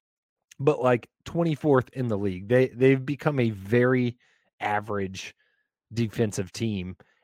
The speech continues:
outside of the initial start to the season. Something to keep an eye on.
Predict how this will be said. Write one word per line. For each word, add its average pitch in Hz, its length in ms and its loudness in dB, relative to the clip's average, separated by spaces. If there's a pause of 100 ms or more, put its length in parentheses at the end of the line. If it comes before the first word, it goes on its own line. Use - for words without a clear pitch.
(180)
outside 127 540 2
of 107 120 2
the 110 160 2
initial 107 580 0
start 101 340 -2
to 104 100 -8
the 98 100 -10
season. 90 520 -8 (640)
Something 202 360 2
to 165 80 2
keep 156 220 4
an 165 80 0
eye 107 200 2
on. 107 280 -2